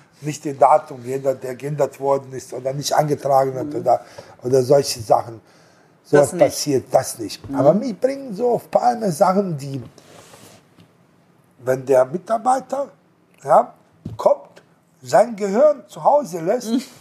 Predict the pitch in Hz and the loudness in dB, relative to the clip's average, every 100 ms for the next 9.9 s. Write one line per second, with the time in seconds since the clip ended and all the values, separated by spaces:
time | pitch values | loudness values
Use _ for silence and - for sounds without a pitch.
0 | _ - 151 - 233 302 302 - 196 147 | _ -16 -16 2 4 4 -2 -8 -10 -8
1 | 151 254 320 320 240 180 - 208 247 175 | -12 -10 -10 -12 -16 -16 -2 0 0 -2
2 | 185 170 _ - - - 196 220 247 247 | -8 -8 _ -20 -20 -16 -12 -4 -2 0
3 | 285 277 - - _ 190 185 - - 285 | 0 -4 -14 -20 _ 0 2 0 2 2
4 | 285 156 175 170 214 - 196 160 143 202 | 2 0 2 2 2 0 -2 -2 -2 0
5 | 233 - - 160 151 156 202 262 214 220 | 0 -2 -4 0 0 2 0 -2 -2 0
6 | 247 247 175 160 - - 254 202 180 170 | 0 0 -4 -2 -2 2 2 2 -4 -4
7 | 170 147 131 101 - 139 139 135 131 139 | -4 -4 -4 -6 -16 -16 -14 -14 -16 -20
8 | - - - 143 180 202 208 269 330 330 | -20 -12 0 4 4 4 2 4 2 0
9 | 214 233 202 175 165 170 135 - 92 | -6 -4 -4 -2 -2 -2 -6 -6 -8